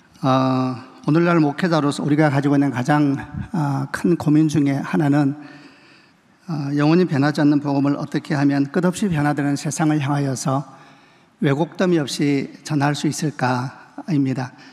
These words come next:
오늘 우리가 나누고자 하는 말씀이 바로 이에 대한 주님의 말씀입니다. 새 포도주를 낡은 부대에, 에, 담는 사람은 없습니다. 만약 그렇게 한다면은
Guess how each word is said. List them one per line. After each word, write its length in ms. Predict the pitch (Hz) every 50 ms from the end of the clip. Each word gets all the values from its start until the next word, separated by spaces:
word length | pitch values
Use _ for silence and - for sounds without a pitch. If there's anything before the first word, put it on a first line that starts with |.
| - - - - - _ _ _
오늘 200 | - 160 165 175
우리가 200 | 160 160 156 160
나누고자 360 | 147 139 135 147 147 147 139
하는 120 | 143 143 143
말씀이 400 | 139 135 131 - - 151 143 139
바로 220 | 143 139 139 143
이에 260 | 143 135 147 151 151
대한 380 | 135 135 135 139 165 196 208 170
주님의 260 | - 160 139 131 139
말씀입니다. 680 | 131 131 135 127 - 156 143 131 123 127 127 - 170 - - - _ _ _ _ _ _ - - - - - _ _ _ _ _
새 240 | - - - 214 202
포도주를 800 | - - 202 190 190 165 175 160 170 160 147 139 139 - - -
낡은 460 | - 165 147 139 151 156 147 196 196 160
부대에, 540 | 160 139 165 156 147 143 143 135 135 143 131 - - - -
에, 140 | 175 147 147 -
담는 300 | - 151 156 160 160 156
사람은 300 | 160 147 151 147 151 143
없습니다. 580 | 135 - - - 180 143 131 139 143 147 139 -
만약 300 | - 147 151 165 160 160
그렇게 280 | 147 151 147 - -
한다면은 640 | 156 147 147 143 147 139 139 139 143 143 135 135